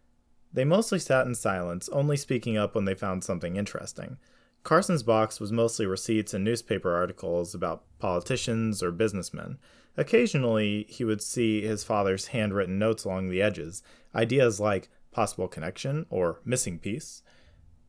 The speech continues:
An hour passed before Jesse broke the silence with an excited gasp.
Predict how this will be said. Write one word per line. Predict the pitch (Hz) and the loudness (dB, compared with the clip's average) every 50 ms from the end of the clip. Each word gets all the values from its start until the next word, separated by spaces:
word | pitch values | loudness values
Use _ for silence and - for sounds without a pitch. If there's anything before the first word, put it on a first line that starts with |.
| _ _ _ _ - - - - | _ _ _ _ -20 -20 -8 -4
An | 127 131 | 0 2
hour | 139 156 170 156 131 113 | 2 4 6 6 4 4
passed | - - 107 104 101 98 - - - 110 | 2 0 2 2 2 0 -2 -6 -6 -8
before | 110 - - 117 107 | -8 0 2 4 4
Jesse | 110 104 120 120 - - 120 | 4 4 2 2 2 2 0
broke | 104 101 104 101 - - | 2 2 2 0 0 -4
the | 104 - | -8 -4
silence | - - 107 101 98 95 90 87 - - - | -2 0 0 2 2 0 -2 -4 -6 -10 -8
with | - 110 104 95 | -4 -2 -2 0
an | 101 | -2
excited | 92 - - - 120 110 90 90 82 87 | -2 -4 -2 -2 0 0 0 -2 -6 -2
gasp. | - 110 80 71 - - - | -2 -2 -2 -2 -6 -12 -14